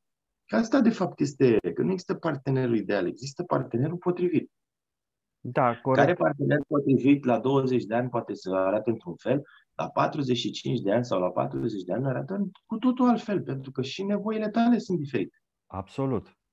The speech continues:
Speaker 2: Da, numai că, uite, mă gândesc, de exemplu, și noi am mai discutat, uh, pe, pe tema asta, dacă ar fi să mergem în zona asta a relației, uh, de parteneriat, de cuplu femeie-bărbat. Faptul că,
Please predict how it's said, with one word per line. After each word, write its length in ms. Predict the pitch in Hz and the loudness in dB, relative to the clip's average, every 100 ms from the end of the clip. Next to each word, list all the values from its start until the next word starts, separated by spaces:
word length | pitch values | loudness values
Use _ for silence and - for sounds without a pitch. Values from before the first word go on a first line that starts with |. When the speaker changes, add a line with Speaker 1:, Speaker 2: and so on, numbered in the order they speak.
| _ _ _ _ _ _ _ - - _ 156 | _ _ _ _ _ _ _ -20 -20 _ 0
Speaker 2:
Da, 100 | 156 | 2
numai 200 | 165 147 | 2 2
că, 100 | 170 | 0
uite, 160 | 160 | 2
mă 140 | 139 131 | 2 2
gândesc, 380 | 131 127 151 | 0 0 0
de 80 | 151 | 0
exemplu, 320 | 135 143 143 | -2 -2 -4
și 120 | 143 143 | -4 -2
noi 100 | 139 | -2
am 60 | |
mai 140 | 135 123 | 0 -2
discutat, 560 | 120 120 123 139 139 | -4 -4 -2 -2 -2
uh, 220 | 123 113 101 | -2 -2 0
pe, 280 | 110 104 98 | 0 0 0
pe 160 | 104 | -4
tema 300 | - 104 101 | -4 -2 -2
asta, 200 | 98 101 | -2 -4
dacă 240 | 95 95 98 | -4 -4 -4
ar 80 | |
fi 120 | 92 107 | -6 -10
să 460 | - 107 101 98 95 | -4 -2 0 0 0
mergem 400 | 104 98 107 104 | -2 -2 -2 0
în 100 | 92 | -2
zona 300 | 101 98 98 | -2 -2 -2
asta 240 | 95 98 | -4 -2
a 200 | 90 87 | -2 -2
relației, 1080 | 90 90 98 104 - 95 92 92 90 90 87 | -4 -2 -2 -2 -4 -6 -4 -2 -2 -4 -4
uh, 480 | 87 85 82 80 78 | -4 -4 -6 -6 -10
de 220 | 82 90 | -10 -10
parteneriat, 760 | - - - 92 92 87 98 95 | -4 -4 -2 -4 -4 -4 -4 -6
de 80 | 87 | -8
cuplu 280 | 98 95 | -8 -10
femeie-bărbat. 720 | 90 90 90 90 82 82 82 - | -8 -6 -4 -4 -4 -4 -4 -4
Faptul 260 | 117 143 | -4 -2
că, 160 | - | -2